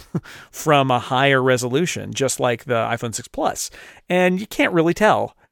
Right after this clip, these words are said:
Um, so that's, that's the big advantage of going even further, is the more of that you could do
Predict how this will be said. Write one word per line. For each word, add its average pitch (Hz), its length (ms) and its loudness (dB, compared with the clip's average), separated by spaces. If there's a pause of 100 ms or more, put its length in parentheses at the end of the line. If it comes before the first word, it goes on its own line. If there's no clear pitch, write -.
(240)
Um, 131 480 0 (240)
so - 120 -4
that's, 190 300 2 (260)
that's 165 540 2
the 143 240 2
big 135 260 4
advantage 123 460 0
of 120 80 -8
going 123 240 -2
even 113 240 -4
further, 113 500 -4
is 107 140 -6
the 131 80 -4
more 143 380 4
of 127 100 0
that 131 200 0
you 127 120 -4
could 127 200 -8
do 110 440 -2